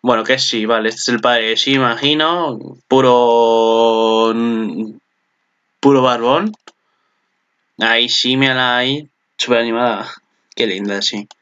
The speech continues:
La madre, madre sí tiene pinta alemana, pura y dura. En fin, eh, pues nada, y Koguma haciendo, bueno, volviendo a casa, imagino. Es una opción.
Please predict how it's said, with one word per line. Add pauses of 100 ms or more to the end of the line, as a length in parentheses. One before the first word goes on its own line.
(840)
La
madre,
madre
sí
tiene
pinta
alemana,
pura
y
dura. (840)
En
fin,
eh,
pues
nada,
y
Koguma
haciendo, (120)
bueno,
volviendo
a
casa,
imagino. (1900)
Es
una
opción.